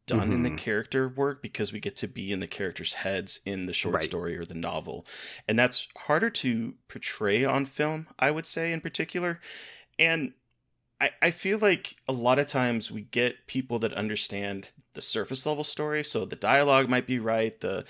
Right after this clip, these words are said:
Speaker 1: the
Speaker 2: Mm-hmm.
Speaker 1: way that characters speak, the things that are saying might tie directly back to the story, but without having that interior monologue to see the rich life that's happening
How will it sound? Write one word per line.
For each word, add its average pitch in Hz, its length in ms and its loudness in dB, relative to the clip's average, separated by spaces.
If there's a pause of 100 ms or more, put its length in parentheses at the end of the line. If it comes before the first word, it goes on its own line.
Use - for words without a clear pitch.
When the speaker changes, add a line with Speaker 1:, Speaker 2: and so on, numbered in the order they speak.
Speaker 1:
the 101 100 0
Speaker 2:
Mm-hmm. 98 320 0
Speaker 1:
way 104 180 6
that 101 240 -4
characters - 380 -2
speak, 139 420 0
the 113 60 -2
things 127 260 2
that 113 80 -2
are 110 40 2
saying 120 440 0
might 107 260 0
tie 107 240 2
directly 101 360 -2
back 101 260 0
to 113 100 -8
the 98 80 -6
story, 120 480 -2
but 117 220 -2
without 123 340 4
having 117 380 4
that 104 260 0 (480)
interior 117 460 2
monologue 101 560 0
to 104 180 -6
see 113 340 0
the 98 140 -2
rich 101 400 0
life 101 200 2
that's - 160 -6
happening 101 500 0